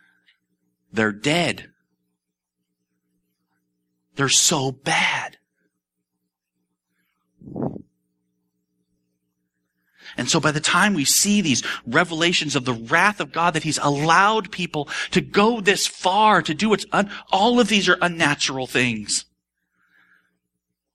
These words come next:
All manner of unrighteousness,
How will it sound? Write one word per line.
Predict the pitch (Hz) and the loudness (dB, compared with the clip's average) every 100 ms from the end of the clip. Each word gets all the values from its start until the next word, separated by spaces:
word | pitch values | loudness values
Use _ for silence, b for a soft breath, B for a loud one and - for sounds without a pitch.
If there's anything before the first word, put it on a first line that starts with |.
| _ _ _ _ _ _ _ _ _ _ _ _ _ _ _ | _ _ _ _ _ _ _ _ _ _ _ _ _ _ _
All | 180 214 214 | 2 4 4
manner | 208 208 214 190 | 4 4 2 2
of | 160 - | 0 0
unrighteousness, | 156 147 120 151 156 135 - 139 131 | -2 -2 -2 -2 -2 -4 -2 -2 0